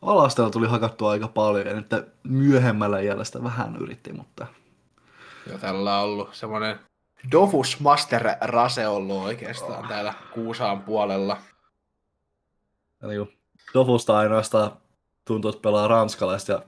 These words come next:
Speaker 1: kuusalaiset. Mä en, jos, jos siellä chatin puolella on yhtään Dofus-pelaajia, jotka ei asunut Kuusankoskella, niin sitten voi ilmoitella siitä asiasta, mut musta tuntuu, että niitä oli tasan kahta ihmislajia, joko on niinku ranskalaisia tai kuusalaisia, jotka pelasi sitä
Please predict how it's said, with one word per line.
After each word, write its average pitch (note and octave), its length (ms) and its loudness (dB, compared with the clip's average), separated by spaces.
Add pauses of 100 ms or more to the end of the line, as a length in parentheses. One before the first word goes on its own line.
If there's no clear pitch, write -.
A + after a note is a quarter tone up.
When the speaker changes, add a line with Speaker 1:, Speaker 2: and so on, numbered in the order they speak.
Speaker 1:
kuusalaiset. - 680 -10 (280)
Mä G#2 160 -6
en, F#2+ 80 -8 (100)
jos, A#2 320 2
jos F3+ 280 4 (260)
siellä D3+ 360 6 (480)
chatin D#3+ 320 2
puolella A#2 320 6
on A#2 100 6
yhtään A#2 260 0
Dofus-pelaajia, G#2+ 600 -2
jotka - 200 -4
ei D#3+ 280 0
asunut G#2 480 -6
Kuusankoskella, F#2+ 800 -10
niin G2+ 120 -14
sitten G2 340 -8
voi F#2 160 -4 (760)
ilmoitella G#2 480 -6
siitä G#2 300 -4
asiasta, G2+ 260 -8
mut G#2+ 100 -6
musta A#2 260 -4
tuntuu, G2+ 220 -6
että G2 80 -6
niitä G2 160 -6
oli G2+ 80 -4
tasan G2+ 320 -2
kahta G#2 340 0
ihmislajia, F#2 800 -6
joko G2 240 -6
on F#2+ 80 -8
niinku G2 180 -12
ranskalaisia G2+ 600 -4
tai - 120 -8
kuusalaisia, G2+ 600 -8
jotka - 180 -14
pelasi - 260 -14
sitä - 180 -8